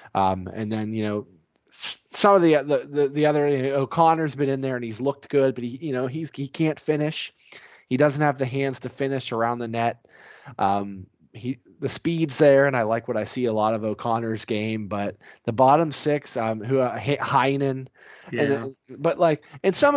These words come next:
Speaker 1: now, now some of these guys you can live with it, but not the ones making the money, and that's Carter and Kapanen and McGinn,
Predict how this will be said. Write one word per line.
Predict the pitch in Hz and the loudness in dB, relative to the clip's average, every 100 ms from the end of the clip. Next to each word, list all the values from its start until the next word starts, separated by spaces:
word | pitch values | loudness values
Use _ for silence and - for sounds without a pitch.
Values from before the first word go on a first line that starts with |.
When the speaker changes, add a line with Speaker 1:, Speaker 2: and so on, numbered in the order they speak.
| 240 | 4
Speaker 1:
now, | 240 233 | 4 4
now | 220 220 | 2 0
some | - 285 | 4 4
of | |
these | 262 190 | 4 4
guys | 170 151 | 4 4
you | 143 | 2
can | 139 127 | -4 -2
live | 123 135 131 | 0 0 0
with | 147 156 | -4 0
it, | 147 - _ | 0 -2 _
but | - 139 - | 0 0 0
not | 165 185 196 | 0 0 2
the | 185 | 2
ones | 143 123 107 | 2 0 -4
making | 113 104 104 | -8 -8 -8
the | 101 | -8
money, | 104 92 76 82 - _ - - | -6 -6 -8 -16 -20 _ -20 -8
and | 113 | -2
that's | 123 131 - | 0 0 0
Carter | 151 139 151 151 151 | 4 6 6 2 -2
and | 147 139 | -4 -8
Kapanen | - 135 120 120 110 107 | -4 -2 -2 -4 -8 -8
and | 107 101 | -10 -10
McGinn, | 95 101 73 73 | -10 -10 -10 -16